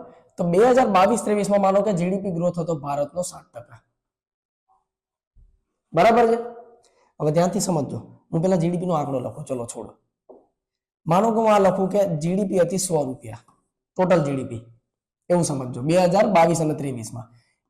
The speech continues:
એ જી ડી પી વધી અને જી ડી પી થઈ એકસો પાંચ રૂપિયા.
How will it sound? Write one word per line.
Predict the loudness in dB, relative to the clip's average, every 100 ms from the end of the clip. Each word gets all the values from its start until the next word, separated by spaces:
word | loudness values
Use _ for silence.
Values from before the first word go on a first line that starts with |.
| _ 0
એ | 2 4
જી | 4
ડી | 4
પી | 2 2
વધી | 2 2 0 -2 -8 -18 _ _ _ 0
અને | 2
જી | 4 4
ડી | 2
પી | 2 0
થઈ | 0 0 -2
એકસો | -6 -4 -4
પાંચ | -4 -6 -6 -8
રૂપિયા. | -14 -14